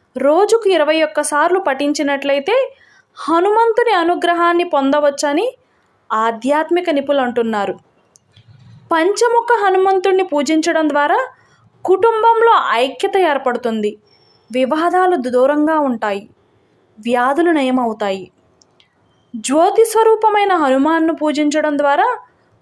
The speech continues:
కుటుంబంలోని ఇతి బాధలు తొలగిపోతాయి. హనుమంతుణ్ణి పూజిస్తే మానసిక ఆందోళనలు దూరమవుతాయి, ఆర్థిక ఇబ్బందులు తొలగిపోతాయి.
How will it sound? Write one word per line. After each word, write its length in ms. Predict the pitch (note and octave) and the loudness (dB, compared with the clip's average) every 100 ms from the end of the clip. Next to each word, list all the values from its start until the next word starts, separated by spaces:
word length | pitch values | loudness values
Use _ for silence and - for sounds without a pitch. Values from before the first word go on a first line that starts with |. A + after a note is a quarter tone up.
| _ - | _ 0
కుటుంబంలోని 1080 | F#4 G#4 G#4+ G#4+ G#4+ G#4+ G#4+ G#4 A#4+ - B3 | 2 2 2 4 4 4 4 2 0 -4 -6
ఇతి 220 | B3+ D#4 | -4 -2
బాధలు 420 | D#4+ E4 F4+ F#4 | -2 0 2 2
తొలగిపోతాయి. 840 | F4+ C4+ C4 C4 B3 A3+ G#3+ G#3 - _ _ _ _ _ _ - | 2 0 -2 -4 -4 -2 -4 -6 -14 _ _ _ _ _ _ -6
హనుమంతుణ్ణి 640 | C#4 D#4+ F#4 G4 G#4 G#4 | -2 0 2 0 0 0
పూజిస్తే 760 | G4+ E4+ C4+ D4+ - G#4+ C5 - _ - _ _ - | 0 -2 -2 -4 -2 0 0 -2 _ -20 _ _ -8
మానసిక 680 | A3+ A3+ B3 D#4+ F#4+ G4 G4 E4+ - | -2 0 2 2 0 -2 -2 -4 -4
ఆందోళనలు 760 | A#3+ B3+ D4 D#4+ F#4 F4+ F4+ F4+ | -4 -2 0 0 2 2 2 0
దూరమవుతాయి, 840 | C4 B3+ B3+ A#3+ A#3+ G#3+ G3+ G3+ - _ _ _ _ G#3+ | 2 0 0 -2 -2 -4 -6 -8 -18 _ _ _ _ -6
ఆర్థిక 420 | A3 B3+ C4+ D4 D4 - | -4 -4 -4 -4 -4 -4
ఇబ్బందులు 520 | A#3 G#3 B3 C#4 D4+ D4 | -8 -6 -2 -2 -2 -2
తొలగిపోతాయి. 840 | B3 A3+ A3+ G#3+ G#3+ G3 G3 | -2 -2 -4 -6 -4 -6 -6